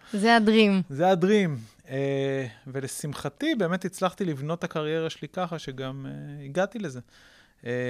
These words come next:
Speaker 2: אבל תמיד עם עומק טכנולוגי. זאת אומרת, אה, אה, לא, לא להוריד מערכו של אף אחד, אבל תמיד יש המון עורכי דין שמתעסקים בטכנולוגיה, אבל בעיקר מהיבטים משפטיים.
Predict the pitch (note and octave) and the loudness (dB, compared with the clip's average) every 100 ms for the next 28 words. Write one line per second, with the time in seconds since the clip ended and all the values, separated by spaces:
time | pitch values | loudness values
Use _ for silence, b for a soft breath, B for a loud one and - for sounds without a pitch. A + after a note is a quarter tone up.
0 | B2 - C3 C#3+ - D3+ F3+ F#3 D3+ D3 | -4 -6 -6 -6 -2 0 0 0 -2 -4
1 | C#3+ - - B2+ A#2 A2+ G#2+ _ - - | -6 -10 -10 -8 -8 -10 -14 _ -20 -14
2 | A#2+ B2 A#2+ C3+ C3 B2+ B2 B2 A#2+ b | -10 -10 -8 -8 -6 -6 -6 -8 -10 b
3 | b b b _ - A2 A2 G#2+ - B2+ | b b b _ -14 -10 -10 -12 -10 -6
4 | C3 A#2+ A2+ D3 G3 C3+ A#2 A2+ A2+ C#3 | -4 -2 -2 0 0 -2 -6 -8 -8 -8
5 | F#3 A#3 - - F#3+ B2+ B2 A#2 D3 D3+ | -6 -8 -8 -4 -4 -2 -8 -8 -8 -6
6 | D3 - E3 E3 D#3+ C3+ D3+ C#3+ D3 C#3+ | -8 -6 -6 -4 -6 -6 -6 -6 -6 -8
7 | - C3 B2 B2 B2 A#2 - - G3+ F3 | -8 -8 -8 -10 -12 -10 -8 -2 0 -2
8 | - - C3+ B2+ C3 C#3 C3+ C#3 C3 D3 | -4 -6 -4 -4 -4 -2 -2 -4 -4 -6
9 | - F3+ F#3+ F3+ C#3+ E3 D3+ - - D3+ | 0 0 0 -2 -4 -6 -8 -10 -10 -6
10 | C#3 | -6